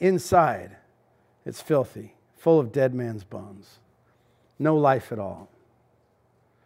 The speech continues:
And in the middle of a season like that, and, you know, without calling names and pointing fingers, these are not things that have gone away.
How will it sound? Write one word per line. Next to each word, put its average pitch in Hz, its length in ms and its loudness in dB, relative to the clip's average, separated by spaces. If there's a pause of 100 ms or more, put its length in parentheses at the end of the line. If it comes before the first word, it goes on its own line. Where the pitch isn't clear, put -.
(680)
And 165 100 2
in 208 80 4
the 214 60 2
middle 254 380 10
of 175 280 6 (280)
a 175 80 0
season 214 480 0
like 185 260 2
that, 240 360 10
and, 196 240 -2 (440)
you 247 100 -2
know, 240 180 8
without 226 480 8 (300)
calling 233 360 8
names 220 320 4
and 202 140 2
pointing 233 340 4
fingers, 240 520 4
these 277 260 0
are 269 100 2
not 233 380 4
things 240 220 2
that 208 100 0
have 190 120 0
gone 220 220 4
away. 202 480 4